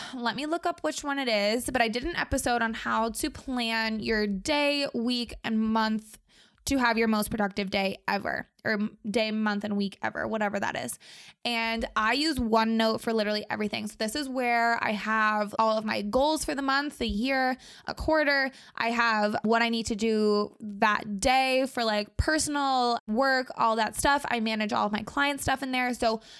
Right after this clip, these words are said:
Microsoft OneNote, I download it on my computer. It's free. And then I literally live by it.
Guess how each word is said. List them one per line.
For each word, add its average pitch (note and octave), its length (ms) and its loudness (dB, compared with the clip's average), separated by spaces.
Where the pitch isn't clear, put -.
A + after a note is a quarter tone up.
Microsoft C4 720 2
OneNote, G#3+ 800 2
I A#3+ 140 2
download A3+ 560 0
it B3 240 -2
on G#3+ 140 2
my G#3+ 80 0
computer. G#3+ 300 2
It's G3+ 200 -2
free. G#3+ 540 -2
And A3+ 160 -2
then G#3 400 -2
I G3+ 640 -2
literally G#3+ 540 -2
live G#3+ 340 -2
by G3 200 0
it. G3 300 -4